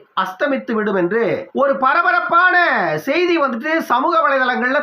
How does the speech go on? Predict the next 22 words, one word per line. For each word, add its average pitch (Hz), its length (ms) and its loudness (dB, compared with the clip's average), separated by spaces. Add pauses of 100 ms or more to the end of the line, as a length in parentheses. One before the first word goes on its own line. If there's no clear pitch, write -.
தொடர்ந்து 320 500 0 (520)
பேசிக் 208 360 -4
கொண்டிருக்கிறார்கள். 135 680 -6 (340)
நான் 262 300 0
வந்துட்டு 330 260 0 (120)
சில 294 140 -2 (440)
தம்ப்நெயில் 302 540 0
போடுறேன், 208 440 -2 (200)
இதெல்லாம் 254 460 -2
வந்துட்டு 247 280 -4 (100)
வேற 294 300 0 (560)
YouTube 277 480 -4
சேனல்ல 175 360 0 (520)
எடப்பாடி 339 500 0
பழனிசாமி 311 640 0
அவர்களுக்கு 277 460 0
எதிராக 285 560 0 (300)
வந்திருக்கின்ற 254 760 -2 (840)
காணொளிகள். 214 560 0 (440)
இந்த 233 300 -2
காணொளிகள் 330 640 2 (160)
எந்த 302 180 -2